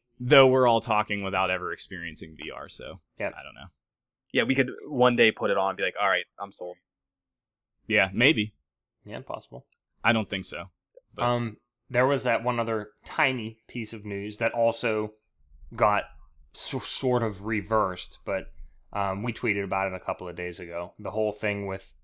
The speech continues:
Speaker 2: Amazon testing out restricting video game sales to Prime
Speaker 1: Yeah.
Speaker 2: members. So, basically just a warning, brace
Speaker 1: I
Speaker 2: yourselves,
Speaker 1: guess.
Speaker 2: interesting times could be <laughs> coming in the retail
Speaker 1: Well,
Speaker 2: world.
Speaker 1: and,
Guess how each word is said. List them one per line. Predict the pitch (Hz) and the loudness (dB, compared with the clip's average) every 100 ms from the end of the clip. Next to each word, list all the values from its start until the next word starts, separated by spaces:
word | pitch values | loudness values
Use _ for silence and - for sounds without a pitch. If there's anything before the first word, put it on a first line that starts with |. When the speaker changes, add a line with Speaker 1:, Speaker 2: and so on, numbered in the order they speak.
| _ | _
Speaker 2:
Amazon | - 113 113 107 107 107 | -2 -2 0 0 0 0
testing | 104 110 - 107 | -2 -4 -2 -4
out | 104 107 104 | 0 0 -2
restricting | - - 117 - 104 98 | -10 -8 -8 -6 -6 -4
video | 107 110 | -2 -2
game | 110 110 113 | 0 -2 -4
sales | - 110 113 117 - | -4 -2 -2 -4 -12
to | - 107 92 - | -6 -6 -6 2
Prime | 113 | 6
Speaker 1:
Yeah. | 135 110 | 8 6
Speaker 2:
members. | 92 92 - - _ _ _ _ _ _ | 0 -10 -12 -14 _ _ _ _ _ _
So, | - 113 101 95 - _ _ _ - | -4 0 2 0 -8 _ _ _ 6
basically | 180 165 156 139 | 8 6 4 2
just | 120 131 - | 4 2 2
a | |
warning, | 113 110 113 117 98 95 - | 0 2 4 4 2 0 -4
brace | 104 117 120 - | 2 4 4 2
Speaker 1:
I | |
Speaker 2:
yourselves, | 101 - 98 92 95 98 | -4 -2 0 0 -2 -4
Speaker 1:
guess. | |
Speaker 2:
interesting | 117 120 117 - 113 101 | -2 0 -2 -2 -2 0
times | 107 101 101 - | 2 2 2 0
could | 120 | 0
be | 113 | 0
<laughs> | - 139 | -2 0
coming | 123 120 - - _ _ _ _ - _ | 0 -2 -4 -12 _ _ _ _ -20 _
in | 113 113 | -2 2
the | 104 | 2
retail | 113 160 | 6 10
Speaker 1:
Well, | 190 160 | 10 10
Speaker 2:
world. | 98 95 - _ _ _ _ - | 4 -2 -6 _ _ _ _ 0
Speaker 1:
and, | 165 165 | 4 4